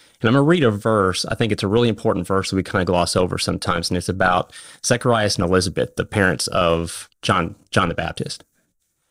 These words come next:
And it says something really important about them. It says in verse six of Luke chapter one, "They were both righteous in the sight of God, walking blamelessly in all the commandments and requirements of the Lord."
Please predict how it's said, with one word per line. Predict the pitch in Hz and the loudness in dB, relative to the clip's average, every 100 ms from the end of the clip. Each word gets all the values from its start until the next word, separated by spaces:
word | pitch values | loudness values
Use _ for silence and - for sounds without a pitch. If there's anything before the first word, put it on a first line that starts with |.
| _ _ _ _ | _ _ _ _
And | - | 0
it | 98 | 2
says | - 156 | 2 2
something | 143 131 104 | 2 2 4
really | 107 98 | 4 2
important | - 104 87 | 0 -2 -2
about | 85 87 - | 0 0 0
them. | 87 | -2
It | 80 | -2
says | - 110 95 92 92 - - _ _ _ | 0 2 2 2 0 -4 -10 _ _ _
in | 113 98 | -2 2
verse | 107 98 | 2 2
six | - 185 101 80 - - _ _ | 0 2 0 -2 -8 -10 _ _
of | 104 101 | 0 2
Luke | 113 | 0
chapter | 117 113 - 101 | 2 -2 0 0
one, | 110 95 87 90 _ _ _ _ | 2 0 -2 -8 _ _ _ _
"They | 117 | -2
were | 107 101 | 0 0
both | 98 110 107 | 2 0 0
righteous | 95 98 120 - 170 170 - | -2 0 0 0 0 0 -2
in | - 104 | 0 0
the | |
sight | 101 - 120 | 2 2 2
of | 139 135 | 2 2
God, | 101 92 90 110 - _ _ _ _ _ _ _ | 2 4 2 -2 -8 _ _ _ _ _ _ _
walking | 107 110 117 120 101 92 | -2 0 0 0 2 2
blamelessly | 101 110 135 123 113 - 104 | 0 2 4 2 2 2 2
in | 92 | 2
all | 95 | 2
the | 104 | 0
commandments | 98 - 98 113 131 123 | 0 0 2 4 2 2
and | 123 | 2
requirements | 110 107 117 107 90 90 | 2 2 2 2 2 -4
of | 82 | -6
the | - | -6
Lord." | - - - | -4 -4 -6